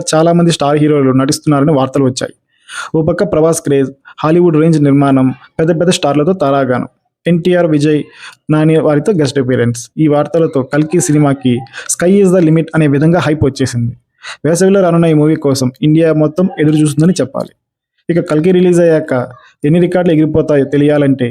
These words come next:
సమ్మర్ వరకు కూల్గా వెయిట్ చేయాల్సిందే. ఈ జాబితాలో ఉన్న మరో మూవీ పుష్ప పార్ట్ టూ. ఐకాన్ స్టార్ అల్లు అర్జున్,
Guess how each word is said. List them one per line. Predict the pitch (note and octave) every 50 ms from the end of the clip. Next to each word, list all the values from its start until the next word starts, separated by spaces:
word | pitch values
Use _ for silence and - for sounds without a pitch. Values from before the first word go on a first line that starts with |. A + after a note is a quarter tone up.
| - -
సమ్మర్ | - - C#3 D3 D#3 D#3 D#3
వరకు | D3+ C#3+ C3 - C3 A#2 - -
కూల్గా | - E3 E3+ F3 F3 E3+ F3
వెయిట్ | D#3+ C#3+ C#3 C3+ -
చేయాల్సిందే. | - C3 B2 B2 A#2+ - - - - - - - _ _ _ _ _ _ -
ఈ | F3 E3
జాబితాలో | D3+ D#3+ D#3 D#3 E3+ D#3+ - E3+ D#3+ D#3 D3
ఉన్న | C#3 C#3 C3+
మరో | C3+ C3+ C#3+ D#3 D#3
మూవీ | D3+ D3+ D3 F#3 - - _ _ _
పుష్ప | - D3 - - - D3+ D3+
పార్ట్ | D3+ - C3 B2+ B2 -
టూ. | - C3+ C3+ - _ _ _ _ _ _ _ - - _ - D#3
ఐకాన్ | E3+ E3 - F3+ F3 -
స్టార్ | - F3+ D#3 C#3+
అల్లు | C#3+ D3 D3+
అర్జున్, | D3+ C#3+ C3+ B2+ C3+ C#3 C3+